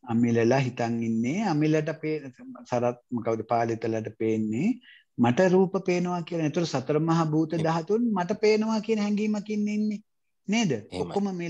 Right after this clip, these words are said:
Speaker 1: මෙතන ඉන්න ඔක්කොම ටික. රූප,
Speaker 2: එහෙමයි.
Speaker 1: ශබ්ද, ගන්ධ, රස ඔක්කොම සතර මහා භූත වලින් හටගන්න ඒවා යමක් ඇද්ද? ඒවා මට පේනවා කියන හැඟීමෙන් ඉන්නේ. ඒතර මට පේනවා කියන හැඟීම කියන්නේ පාලිත ඒක ප්‍රතිෂ්ඨාව ලබනවා. ඒක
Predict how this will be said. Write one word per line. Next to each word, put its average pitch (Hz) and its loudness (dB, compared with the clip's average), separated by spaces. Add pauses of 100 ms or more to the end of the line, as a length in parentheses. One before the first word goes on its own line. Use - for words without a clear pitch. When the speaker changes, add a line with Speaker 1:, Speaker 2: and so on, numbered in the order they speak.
Speaker 1:
මෙතන 165 -4
ඉන්න 175 -2
ඔක්කොම 180 -2
ටික. 185 -4 (1200)
රූප, 120 2
Speaker 2:
එහෙමයි. 135 2
Speaker 1:
ශබ්ද, 127 0
ගන්ධ, 123 0
රස 113 -2
ඔක්කොම 151 -6
සතර 131 -6
මහා 127 0
භූත 120 -6
වලින් 113 0
හටගන්න 113 -2
ඒවා 113 4
යමක් 117 0
ඇද්ද? 117 0
ඒවා 190 4
මට 202 0
පේනවා 208 -2
කියන 202 -6
හැඟීමෙන් 196 -4
ඉන්නේ. 190 -10 (400)
ඒතර - -2
මට 180 0
පේනවා 220 2
කියන 214 -4
හැඟීම 190 -2
කියන්නේ 185 -6
පාලිත 170 0 (1000)
ඒක 202 6
ප්‍රතිෂ්ඨාව 226 4
ලබනවා. 107 -4
ඒක 175 -2